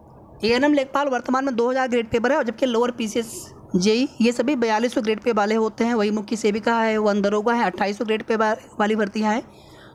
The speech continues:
तो lower pieces की भर्ती बयालीस सौ grade पे की है। और syllabus की बात कर ले, नया syllabus क्या हो सकता है, तो मेरे हिसाब से इसमें जीके, जीएस, current अफेयर ये रहने, रहने वाला है। मैथ हो गया आपका, reasoning हो गया आपका, हिंदी हो गया आपका,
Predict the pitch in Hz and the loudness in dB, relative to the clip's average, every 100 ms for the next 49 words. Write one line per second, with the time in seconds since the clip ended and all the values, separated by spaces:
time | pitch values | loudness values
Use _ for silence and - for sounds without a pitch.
0 | - 262 294 339 339 302 339 320 311 269 | -4 2 2 2 0 -2 -2 0 2 0
1 | 247 311 247 233 240 285 277 254 247 269 | 0 0 2 2 0 0 0 -2 -2 -2
2 | 262 269 285 320 - - - - - 247 | 0 0 0 -2 -10 -20 -20 -20 -2 0
3 | 254 262 - - - - - - - - | 2 -2 -8 -20 -20 -20 -20 -20 -20 -20
4 | - - - - - - - 269 294 330 | -20 -20 -20 -20 -20 -18 -4 -2 0 -2
5 | 339 311 269 269 285 311 302 277 285 277 | -2 -2 0 -2 -2 0 0 0 0 0
6 | 277 277 - 254 277 269 269 294 294 311 | 0 -2 0 0 0 -2 -2 -2 -2 0
7 | 269 285 302 277 240 247 311 359 - - | 0 0 0 0 0 0 0 -2 -6 -10
8 | 233 277 277 320 - - - 202 202 254 | -2 2 2 0 -4 -20 -4 0 0 2
9 | 311 262 285 294 262 262 262 277 269 240 | 0 2 0 0 -2 -2 0 0 2 2
10 | 240 254 254 220 247 262 254 247 254 - | 2 2 2 2 4 2 2 0 -2 -6
11 | - - - - 202 240 285 294 262 247 | -20 -20 -20 -2 2 2 2 0 2 0
12 | 233 254 240 240 233 277 254 262 240 269 | 0 -2 0 0 0 0 0 -2 -2 0
13 | 240 202 196 180 180 175 190 | 0 0 0 0 0 0 0